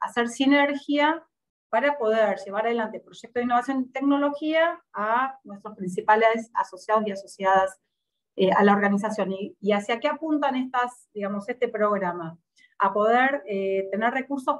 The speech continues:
para, eh, inversiones en ciencia y tecnología, poder dar asistencia técnica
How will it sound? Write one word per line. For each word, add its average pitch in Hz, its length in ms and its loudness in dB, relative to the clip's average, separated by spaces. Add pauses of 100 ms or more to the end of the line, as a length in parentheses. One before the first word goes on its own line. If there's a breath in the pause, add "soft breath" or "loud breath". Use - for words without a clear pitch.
para, 175 400 -2 (560)
eh, 185 360 -4
inversiones 214 580 -4
en 214 140 -4
ciencia 240 260 -4
y - 20 -4
tecnología, 262 920 0 (320)
poder 208 260 -2
dar 208 180 -2
asistencia 208 580 -6
técnica 233 920 0